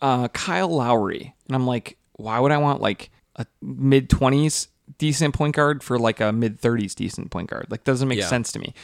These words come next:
Speaker 1: Or, like, why would I want, um, Mike Conley? You know, like, I, I, these moves don't really make sense to me.
Speaker 2: Big
Speaker 1: Where I'm kind of
Speaker 2: names,
Speaker 1: like,
Speaker 2: but, but older. I mean,
Speaker 1: big,
Speaker 2: wa-, washed up.
Speaker 1: expensive,
Speaker 2: Yeah,
Speaker 1: older
Speaker 2: yeah.
Speaker 1: names that I just, I don't really know what that does for our team. I know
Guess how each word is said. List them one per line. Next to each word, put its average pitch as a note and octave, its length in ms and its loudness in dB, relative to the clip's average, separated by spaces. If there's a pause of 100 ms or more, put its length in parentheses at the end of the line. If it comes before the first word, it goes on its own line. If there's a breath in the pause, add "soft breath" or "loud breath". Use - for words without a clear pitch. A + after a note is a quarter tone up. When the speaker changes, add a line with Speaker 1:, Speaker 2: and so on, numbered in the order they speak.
(260 loud breath)
Speaker 1:
Or, C#3+ 160 4
like, C3+ 200 4
why C3 260 2
would C#3+ 140 4
I C#3 80 2
want, B2 600 -2
um, A#2 340 -2 (480)
Mike C#3 400 -2
Conley? G#2+ 540 -8 (100)
You D3 60 -6
know, C#3 120 -2
like, C3+ 160 -2
I, C3 220 0
I, - 40 -6
these D#3 360 0
moves F3+ 200 2
don't D#3+ 140 -2
really D#3+ 120 2
make C3 180 0
sense C3 340 -2
to F3+ 100 0
me. G3 220 2 (280 loud breath)
Speaker 2:
Big - 120 4
Speaker 1:
Where D3 60 6
I'm D#3 40 4
kind A#2+ 220 4
of - 80 4
Speaker 2:
names, C#3+ 40 -2
Speaker 1:
like, C#3 200 4
Speaker 2:
but, F#2+ 280 -2
but A2 220 -2 (160)
older. F#2+ 640 -2
I - 40 -8
mean, G2+ 120 -2
Speaker 1:
big, A#3 280 6
Speaker 2:
wa-, G3 80 2
washed - 20 -2
up. G3 120 0
Speaker 1:
expensive, G3+ 760 4
Speaker 2:
Yeah, - 140 2
Speaker 1:
older F3 360 6
Speaker 2:
yeah. D#3+ 60 2
Speaker 1:
names C#3 640 2
that C#3 160 2
I C#3 80 4
just, C#3 240 -4
I - 80 0
don't D#3+ 300 2
really D3+ 260 8
know C#3 140 6
what C3+ 160 4
that B2 180 0
does C3 220 4
for - 140 0
our D#3+ 100 4
team. E3 280 0
I C3+ 80 4
know C3+ 320 4